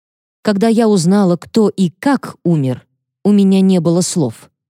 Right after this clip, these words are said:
Я сидела в прострации и молчала. Пациент, который показывал потрясающие результаты. И тогда я сильно засомневалась в себе.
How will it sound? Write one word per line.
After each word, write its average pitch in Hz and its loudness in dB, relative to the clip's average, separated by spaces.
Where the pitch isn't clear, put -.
Я 185 2
сидела 165 0
в - -8
прострации 160 -4
и 214 0
молчала. 175 -2
Пациент, 240 -4
который 175 -4
показывал 185 -4
потрясающие 202 -2
результаты. 180 -4
И 226 0
тогда 220 0
я 196 2
сильно 226 0
засомневалась 202 0
в - -16
себе. 123 -8